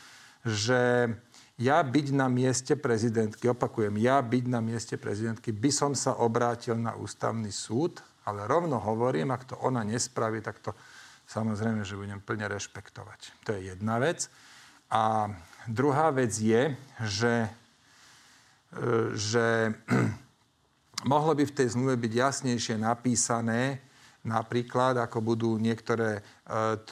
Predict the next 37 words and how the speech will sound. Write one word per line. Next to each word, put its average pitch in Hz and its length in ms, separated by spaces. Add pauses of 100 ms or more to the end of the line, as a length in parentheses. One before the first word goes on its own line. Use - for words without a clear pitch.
to 104 80
obstarávanie, 113 960
ako 107 160
bude 107 240
prebiehať, 107 560
lebo 117 160
v 110 80
zmluve 147 240
je 113 80
napísané, 107 480
že 101 160
americké 110 480
zákony, 104 480
to 120 240
teraz 113 240
reagujem 117 420
na 110 140
to, 113 160
čo 104 160
hovoril 113 480 (560)
pán 117 180
Fico, 123 600 (240)
že 107 160
všetko - 320
bude 117 240
prebiehať 113 560
podľa 110 400
amerických 117 400
zákonov. 123 480
Nie 135 180
je 131 140
to - 20
pravda, 123 720 (240)
je 117 160
to 117 160
len 117 240
obstarávanie. 113 1040